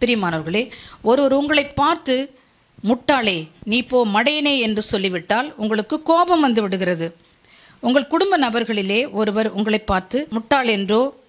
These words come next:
மடையன் என்றோ சொல்லிவிட்டால் உங்களுக்கு கோபம் வ-, வந்து விடுகின்றது.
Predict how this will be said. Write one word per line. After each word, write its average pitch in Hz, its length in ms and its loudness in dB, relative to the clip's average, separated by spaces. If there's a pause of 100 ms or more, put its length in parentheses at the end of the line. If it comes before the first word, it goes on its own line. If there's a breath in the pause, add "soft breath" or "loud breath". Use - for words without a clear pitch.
மடையன் 277 340 2
என்றோ 202 340 -2
சொல்லிவிட்டால் 196 640 -2
உங்களுக்கு 247 440 -2
கோபம் 302 380 2
வ-, 220 160 -2
வந்து 226 300 0
விடுகின்றது. 175 480 -4